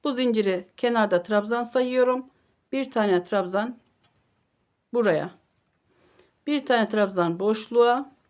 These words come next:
Arada hiç zincir yok. Tığımı doladım. İki trabzan boşluğa.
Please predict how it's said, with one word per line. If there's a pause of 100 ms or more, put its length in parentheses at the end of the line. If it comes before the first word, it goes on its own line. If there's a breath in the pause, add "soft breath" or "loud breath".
(960)
Arada
hiç
zincir
yok. (760)
Tığımı
doladım. (520)
İki
trabzan
boşluğa.